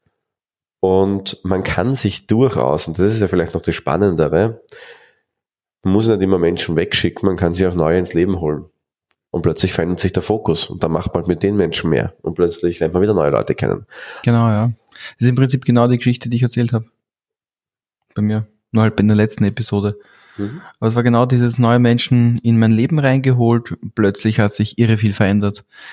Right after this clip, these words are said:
Speaker 2: Nämlich mehr und mehr verändert. Das hat gar nicht mehr aufgehört, sich zu verändern. <laughs> Äh, ich möchte noch ein, ein, ein kurzes Wort zu den Menschen sagen, die du dir nicht aussuchen kannst. Äh,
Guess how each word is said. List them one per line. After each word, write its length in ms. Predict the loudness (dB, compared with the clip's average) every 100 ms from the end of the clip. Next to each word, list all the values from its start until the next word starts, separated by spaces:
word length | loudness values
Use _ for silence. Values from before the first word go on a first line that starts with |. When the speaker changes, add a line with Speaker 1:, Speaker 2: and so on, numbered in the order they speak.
| -4 0
Speaker 2:
Nämlich 260 | 0 2
mehr 220 | 2 4
und 120 | 4 4
mehr 200 | 4 2
verändert. 400 | 2 2 2 2
Das 80 |
hat 100 | 0
gar 120 | 2 2
nicht 60 |
mehr 80 | 4
aufgehört, 320 | 2 0 -4
sich 140 | -4 -6
zu 120 | -6
verändern. 340 | -4 -4 -6 -8 -6 -4 -2 -4 -6 _ -4
<laughs> 80 | -4 -6 -10 _ -20 -20 -20 -20 -20 -20 -20 -6
Äh, 240 | 0 2 0 -4 -4
ich 180 | 0
möchte 220 | 2 0 0
noch 100 | 2
ein, 260 | 2 2
ein, 360 | 0 0 2 0
ein 140 | 0
kurzes 420 | 0 0 -2 -2
Wort 360 | 0 0 0 -4 -8 -10 -10
zu 520 | -2 2 2 2 -2 -10 -6 0
den 260 | 2 2 2
Menschen 600 | 2 2 0 0 0 0
sagen, 400 | 0 0 2 2
die 80 | 2
du 100 | -2
dir 140 | 0 0
nicht 240 | 0 0
aussuchen 480 | -2 -2 -6 -8 -4
kannst. 320 | -2 -2 -8 _ -20 -20 -20 -14 -2
Äh, 180 | 0